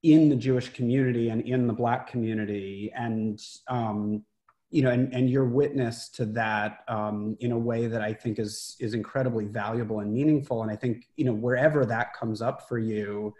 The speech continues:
in classes or in social settings or, or what have you, um, that I, I would love to just know that you feel like you can speak your whole truth in any of those contexts.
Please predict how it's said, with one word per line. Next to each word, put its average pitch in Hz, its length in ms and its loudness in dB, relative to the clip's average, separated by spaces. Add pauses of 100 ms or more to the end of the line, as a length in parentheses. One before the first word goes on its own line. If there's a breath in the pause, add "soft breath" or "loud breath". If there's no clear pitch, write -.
(440 loud breath)
in 113 320 2
classes 123 800 0
or 113 480 0
in 110 160 -2
social 160 340 0
settings 113 600 -2
or, 113 240 -2
or 113 160 -4
what 113 180 -2
have 117 300 -4
you, 104 500 -4 (480 soft breath)
um, 123 300 4
that 123 160 2 (100)
I, 131 180 2
I 127 260 2
would 131 160 2
love 131 520 2 (100)
to 117 140 0
just 113 380 -6
know 123 320 2
that 113 200 -2
you 117 320 -2
feel 113 600 -4
like 107 240 -4
you 113 220 -4
can 107 440 -4 (240)
speak - 520 0
your 117 200 -4
whole 107 240 -4
truth 120 540 -2 (400)
in 127 140 0
any 113 260 -2
of 104 100 -8
those 104 220 -10
contexts. - 880 -12